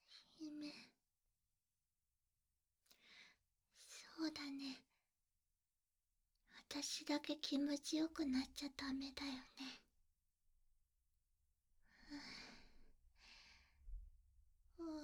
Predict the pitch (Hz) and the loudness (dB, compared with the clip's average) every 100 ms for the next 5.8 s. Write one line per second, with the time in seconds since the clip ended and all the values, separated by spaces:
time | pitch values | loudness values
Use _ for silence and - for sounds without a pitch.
0 | 294 - - - - - - - _ _ | -4 -10 -16 -20 -20 -20 -20 -20 _ _
1 | _ _ _ _ _ _ _ _ _ _ | _ _ _ _ _ _ _ _ _ _
2 | _ _ - - 285 277 254 233 - 262 | _ _ -10 -2 2 4 4 2 0 2
3 | 269 269 269 285 - - 277 - 285 294 | 4 2 -2 -4 -4 -4 -2 0 2 2
4 | 294 - 302 302 - - - - 262 254 | 2 -2 -2 -4 -6 -8 -2 2 2 2
5 | - - - - - - 285 | -8 -18 -20 -20 -8 0 0